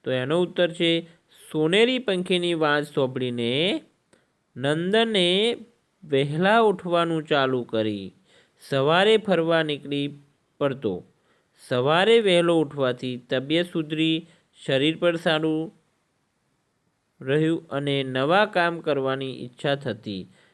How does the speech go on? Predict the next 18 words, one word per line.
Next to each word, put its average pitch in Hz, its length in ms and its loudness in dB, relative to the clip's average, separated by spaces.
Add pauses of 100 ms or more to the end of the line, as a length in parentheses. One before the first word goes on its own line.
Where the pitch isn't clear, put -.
(160)
અને 131 260 -2
તે 190 460 4
ભણવામાં 165 680 0
પણ 147 300 -2
ટાઈમ 143 360 -2 (240)
આપી 180 340 -2
શકતો 156 600 -2 (460)
અને 202 300 2
તેને 156 460 0
પરીક્ષા 156 580 0
પણ 185 240 -2
ઉત્સાહથી 131 760 -6 (120)
આપી. 175 460 0 (540)
આપ 127 360 -2
નંદનનો 170 800 0
ત્રીજા 147 420 0
નંબરે 123 520 -2
પાસ 131 580 -2